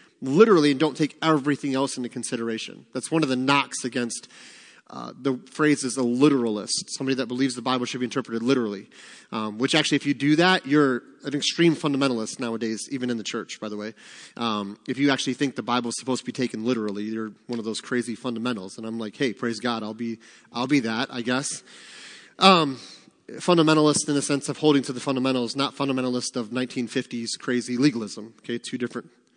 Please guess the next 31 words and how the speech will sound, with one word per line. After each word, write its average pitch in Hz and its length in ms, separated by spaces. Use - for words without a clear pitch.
groups - 340
there. 104 240
Okay, 123 140
we 120 100
wanna 131 180
be 147 120
one 143 320
and 123 80
not 120 160
the 120 120
other, 104 260
okay? 117 240
But 165 80
when 170 80
you 180 60
think 240 120
about 190 140
this, 170 140
we 170 80
need 170 120
to 175 60
take 170 80
that 160 120
in 143 60
consideration 131 680
as 120 140
we 131 100
look 143 200
at 127 80
this 127 220
psalm. 110 400